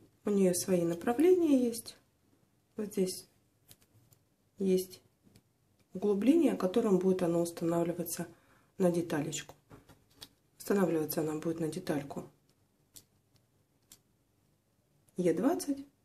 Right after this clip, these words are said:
Вот такое положение. Что мы будем делать с вами сегодня? Будет браться корпус,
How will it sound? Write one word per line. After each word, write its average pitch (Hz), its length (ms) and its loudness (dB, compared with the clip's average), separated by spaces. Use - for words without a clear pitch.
Вот 254 120 -8
такое 202 260 -4
положение. 165 640 -6
Что - 180 0
мы 170 160 2
будем 185 240 0
делать 359 300 0
с - 80 -8
вами 208 180 0
сегодня? 180 440 -4
Будет 170 240 2
браться 170 360 -2
корпус, 214 580 -2